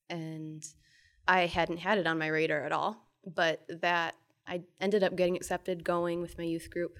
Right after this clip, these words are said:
and, um, just had my heart open to a whole nother world and cultures and realizing the world was much bigger than my own backyard. So that began my journey. Went to a Bible college that, uh, helped me understand God's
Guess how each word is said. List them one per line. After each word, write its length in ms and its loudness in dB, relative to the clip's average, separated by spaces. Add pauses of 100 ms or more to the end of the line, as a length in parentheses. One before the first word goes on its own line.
(120)
and, 320 -8
um, 300 -10 (960)
just 340 6
had 200 4
my 120 4
heart 220 4
open 280 0
to 120 -4
a 40 -4
whole 140 -4
nother 220 -4
world 460 -2
and 340 -6
cultures 520 -4
and 420 -2 (100)
realizing 400 -2
the 80 -4
world 160 -2
was 140 -4
much 240 -8
bigger 260 0
than 160 -4
my 140 -4
own 160 -4
backyard. 500 -10 (520)
So 100 -2
that 160 10
began 400 2
my 100 2
journey. 540 -2 (100)
Went 260 -6
to 180 -2
a 100 -2
Bible 320 0
college 560 -2
that, 340 -10
uh, 60 -12 (440)
helped 280 -2
me 180 0
understand 760 -8
God's 460 -14